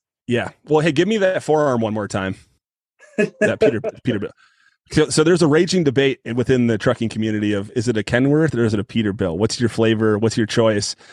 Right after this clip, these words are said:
Speaker 1: At Image, we're not gonna sit here and say that we're a hundred percent Peterbilt because we wanna support any truck. But our, our owner, Todd, is absolutely a Peterbilt guy. You're a Peterbilt guy. I wanna start a little bit of some trash talk here, okay?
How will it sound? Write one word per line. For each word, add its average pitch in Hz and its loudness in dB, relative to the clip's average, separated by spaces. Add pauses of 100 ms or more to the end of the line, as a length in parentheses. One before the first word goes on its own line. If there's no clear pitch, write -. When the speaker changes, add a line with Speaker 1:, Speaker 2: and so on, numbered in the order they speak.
(280)
Speaker 1:
At 127 0
Image, 180 2 (300)
we're 139 2
not 165 2
gonna 165 0
sit 151 -2
here 139 2
and 131 0
say 135 0
that 120 -2
we're 120 0
a 110 -2
hundred 120 -2
percent 113 -4
Peterbilt 113 -2
because 107 -2
we 117 0
wanna 117 -2
support 113 0
any 117 0
truck. 120 -2 (440)
But 139 0
our, 131 -6
our 143 2
owner, 151 4
Todd, 123 0
is 113 -4
absolutely 117 -4
a 107 -6
Peterbilt 110 -2
guy. 107 -4
You're 147 4
a 139 0
Peterbilt 127 0
guy. 113 -2 (280)
I - 2
wanna 190 4
start 147 0 (280)
a 120 -6
little 135 -2
bit 135 0
of 104 -12
some 113 -8
trash 113 -4
talk 80 -8
here, 82 -8
okay? 95 -8